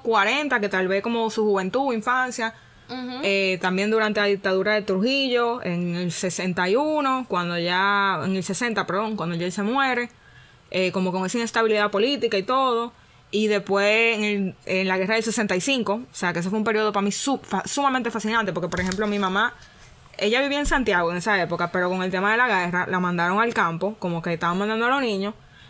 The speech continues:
Speaker 1: y tú sabes que ellos perdieron ahí como medio año de escuela. Eh,
Speaker 2: Ujú.
Speaker 1: y eso me gustaría, eh, como verlo. También la época de Balaguer,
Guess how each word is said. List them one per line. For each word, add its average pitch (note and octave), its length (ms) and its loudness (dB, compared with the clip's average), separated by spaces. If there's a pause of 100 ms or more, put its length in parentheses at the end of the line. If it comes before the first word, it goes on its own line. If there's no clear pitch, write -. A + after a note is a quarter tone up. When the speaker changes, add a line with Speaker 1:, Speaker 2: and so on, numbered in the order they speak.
Speaker 1:
y G3+ 100 0
tú B3+ 120 0
sabes G#3+ 240 2
que G3 60 0
ellos G3+ 160 2
perdieron G3 460 2
ahí F3 180 -2
como F3 180 -2
medio F3+ 320 2
año A3 320 2
de E3 60 -2
escuela. F3+ 500 0 (560)
Eh, F#3 640 2
Speaker 2:
Ujú. D#3+ 160 -6 (180)
Speaker 1:
y G#3 140 2
eso G3+ 220 0
me B3 80 2
gustaría, G#3 1200 2 (100)
eh, F3+ 460 -2
como F3 280 -2
verlo. B3 460 2 (640)
También G#3+ 920 2
la G3 120 4
época G3+ 220 2
de A3+ 60 6
Balaguer, A3 460 2